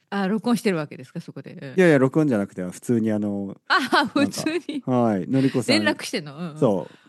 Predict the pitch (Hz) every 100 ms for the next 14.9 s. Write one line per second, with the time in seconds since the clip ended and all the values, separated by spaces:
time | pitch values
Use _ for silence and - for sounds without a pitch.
0 | - 147 123 110 170 131 143 110 104 104
1 | 104 123 127 156 165 151 107 87 104 107
2 | 110 107 - 92 - 87 85 - 107 -
3 | 110 98 - - 95 107 - _ _ _
4 | - 165 156 143 143 120 - 165 - _
5 | _ _ _ _ _ _ _ 165 160 160
6 | 165 165 - - 240 208 143 170 143 135
7 | 170 185 160 143 135 127 117 127 - 156
8 | 151 147 143 139 - - - 110 - 160
9 | 156 143 143 147 139 - - 139 127 -
10 | 131 123 101 - - _ _ _ _ _
11 | _ 104 92 87 80 78 87 78 - -
12 | - 113 120 - 107 - 123 110 98 90
13 | - 73 87 104 _ - - 170 147 -
14 | 139 123 - 120 123 - 117 123 165